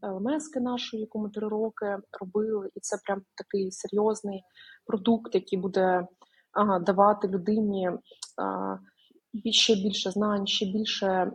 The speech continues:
комунікації з лектором. Е, це середовище, в якому люди будуть навчатися. Тому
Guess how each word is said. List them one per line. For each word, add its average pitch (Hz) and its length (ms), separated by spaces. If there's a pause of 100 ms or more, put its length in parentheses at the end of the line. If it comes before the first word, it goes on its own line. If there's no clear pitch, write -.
(120)
комунікації 196 640
з - 60
лектором. 190 760 (380)
Е, 202 180
це 311 140
середовище, 214 720
в 180 40
якому 196 320
люди 196 180
будуть 185 260
навчатися. - 560 (160)
Тому 320 240